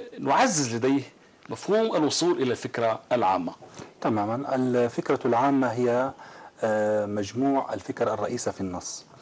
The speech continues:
Speaker 2: فأنا عندما أريد أن أحدد فكرة عامة لقصيدة، فأنا أمام مقاطع لهذه القصيدة. وعندما أريد أن أحدد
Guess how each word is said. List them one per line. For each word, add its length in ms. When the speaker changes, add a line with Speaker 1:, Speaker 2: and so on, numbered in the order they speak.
Speaker 2:
فأنا 240
عندما 320
أريد 240
أن 120
أحدد 320
فكرة 460
عامة 240
لقصيدة، 640
فأنا 260
أمام 220
مقاطع 460
لهذه 260
القصيدة. 500
وعندما 440
أريد 280
أن 160
أحدد 500